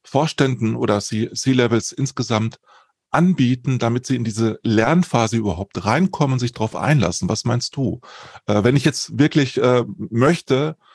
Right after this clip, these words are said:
als Corporate Influencer Verantwortliche oder Kommunikationsverantwortlicher,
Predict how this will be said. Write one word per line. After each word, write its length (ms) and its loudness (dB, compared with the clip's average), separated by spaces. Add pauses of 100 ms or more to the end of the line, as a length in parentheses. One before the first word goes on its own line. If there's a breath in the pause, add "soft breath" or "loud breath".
(280 soft breath)
als 480 -2
Corporate 400 0
Influencer 480 0
Verantwortliche 1000 -2
oder 160 -2
Kommunikationsverantwortlicher, 1600 0